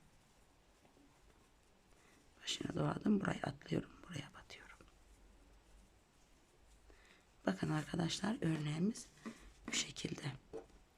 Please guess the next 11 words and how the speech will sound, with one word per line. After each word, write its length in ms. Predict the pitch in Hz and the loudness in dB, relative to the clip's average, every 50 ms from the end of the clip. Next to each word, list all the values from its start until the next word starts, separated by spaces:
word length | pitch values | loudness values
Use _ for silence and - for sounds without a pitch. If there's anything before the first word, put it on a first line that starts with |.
| - - - - - - - - - - - - - - - - - - - | -20 -20 -20 -20 -20 -20 -20 -20 -20 -20 -20 -20 -20 -20 -20 -20 -20 -16 -8
Şöyle. 580 | - - - 170 - - - - - - - - - - - - - - - - - - - - - - | -6 -2 0 0 0 0 -2 -6 -14 -16 -20 -20 -20 -20 -20 -20 -20 -20 -20 -20 -20 -20 -14 -4 0 0
Bakın, 240 | - - - 190 | 0 4 4 4
köşemiz 540 | - - - 180 - 196 170 165 165 - - | 4 4 4 4 6 6 6 6 4 4 2
de 80 | 165 - - - | 2 2 2 4
gayet 460 | 165 156 147 147 143 143 - - - | 4 6 6 6 4 2 0 -2 0
düzgün. 600 | 156 147 147 - - - 147 180 247 285 285 - - - - - - - - - - - - - - _ - - - - - - | 0 0 0 0 2 4 6 8 8 8 6 4 -14 -20 -20 -20 -20 -20 -20 -20 -20 -20 -20 -20 -20 _ -20 -20 -20 -20 -14 -10
Kenarlarımız 760 | - - - 156 156 - - - - 151 165 - 147 - - - | -4 0 2 2 2 2 2 0 -2 -4 -2 -2 -2 -2 -2 -4
da 60 | - - - | -6 -4 -2
gayet 380 | 151 151 147 143 135 - - | -2 0 0 0 0 -2 -6
düzgün. 400 | - - - - - - 214 269 - - - - - - - - - - - | -10 -6 -6 -4 2 2 2 2 2 -4 -20 -20 -20 -20 -20 -20 -20 -14 -6
Şöyle 540 | - - - 170 147 147 147 160 226 262 | -4 2 4 4 4 6 4 4 4 2